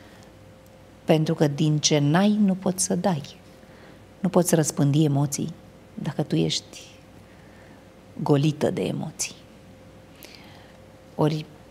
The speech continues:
principala valoare a muncii mele este tocmai această emoție reală, necontrafăcută,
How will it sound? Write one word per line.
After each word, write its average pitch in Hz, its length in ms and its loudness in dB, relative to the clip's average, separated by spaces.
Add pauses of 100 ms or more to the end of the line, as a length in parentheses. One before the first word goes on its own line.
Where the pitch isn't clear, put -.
(420)
principala 175 520 2
valoare 165 440 4
a 147 60 2
muncii 151 360 0
mele 147 280 0
este 190 300 2 (140)
tocmai 254 520 0 (140)
această 156 500 -4 (100)
emoție 143 880 -2 (180)
reală, 151 800 2 (440)
necontrafăcută, 160 1080 0